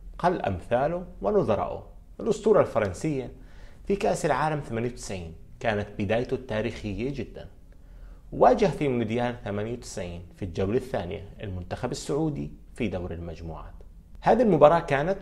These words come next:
بعد ما الأخضر خسر المباراة الأولى مع الدنمارك بهدف نظيف، وفرنسا سحقت جنوب أفريقيا بثلاثية. في ذلك اللقاء صورة خالدة،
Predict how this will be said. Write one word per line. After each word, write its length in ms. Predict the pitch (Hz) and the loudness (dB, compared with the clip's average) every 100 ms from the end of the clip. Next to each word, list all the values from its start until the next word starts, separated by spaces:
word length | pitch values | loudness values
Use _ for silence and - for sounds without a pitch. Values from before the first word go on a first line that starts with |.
| 147 | 2
بعد 240 | 131 117 | 2 4
ما 80 | 120 | 0
الأخضر 400 | - 143 117 117 | 0 0 2 0
خسر 340 | - 156 175 | 0 -2 0
المباراة 340 | 170 160 151 156 | 2 2 4 2
الأولى 300 | 139 139 127 | 2 2 2
مع 160 | 117 | -2
الدنمارك 540 | 107 104 101 107 101 101 | -2 0 0 0 -2 -4
بهدف 340 | 90 104 139 | -2 -2 0
نظيف، 400 | 156 151 170 165 | 0 0 -2 -2
وفرنسا 480 | 147 156 151 147 147 | -2 0 -2 -2 -4
سحقت 600 | - - - - 147 147 | -2 -4 -4 -4 -2 -2
جنوب 180 | 147 147 | -2 -2
أفريقيا 500 | 156 - - 92 - - - | -4 -4 -4 -6 -10 -14 -6
بثلاثية. 800 | 117 - 110 107 143 151 104 101 - - | -6 -4 -6 -4 -4 -6 -6 -12 -16 -6
في 120 | - | 4
ذلك 280 | 156 240 233 | 8 8 8
اللقاء 560 | 143 120 117 123 170 - | 4 2 0 0 0 -2
صورة 400 | - - 104 104 | -10 -4 2 2
خالدة، 560 | 113 160 160 160 135 131 | 2 0 0 0 -2 -8